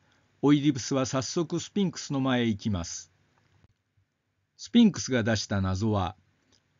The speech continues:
一つの形で四本足、二本足、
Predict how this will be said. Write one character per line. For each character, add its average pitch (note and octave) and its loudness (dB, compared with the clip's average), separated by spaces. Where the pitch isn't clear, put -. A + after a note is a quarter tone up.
一 F#3 2
つ D#3+ -4
の C3+ 0
形 B2 -2
で A2+ 0
四 D#3 0
本 C#3+ 0
足、 - -4
二 C3+ -2
本 C#3+ 0
足、 - -2